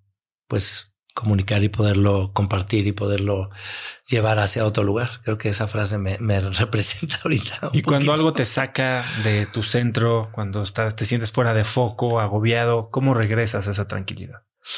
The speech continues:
Speaker 1: Em,
Speaker 2: ¿Tienes alguna práctica? ¿Meditas?
Speaker 1: Fíjate
Speaker 2: ¿Respiras?
Speaker 1: que,
Speaker 2: ¿Lees?
Speaker 1: este, ahora, em,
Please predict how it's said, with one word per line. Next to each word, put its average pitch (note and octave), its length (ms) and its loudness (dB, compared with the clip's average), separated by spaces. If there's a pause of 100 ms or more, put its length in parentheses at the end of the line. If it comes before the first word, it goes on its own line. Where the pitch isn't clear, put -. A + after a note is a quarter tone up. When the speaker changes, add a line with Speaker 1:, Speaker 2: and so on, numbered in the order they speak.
(760)
Speaker 1:
Em, G2 920 2
Speaker 2:
¿Tienes A2+ 240 2
alguna A2 420 2
práctica? A2 760 -2 (120)
¿Meditas? G#2 680 0
Speaker 1:
Fíjate B2+ 380 2
Speaker 2:
¿Respiras? C3+ 240 2
Speaker 1:
que, B2+ 80 4
Speaker 2:
¿Lees? A#2+ 200 2
Speaker 1:
este, A#2 800 2
ahora, C#3 720 2 (100)
em, F#2+ 400 0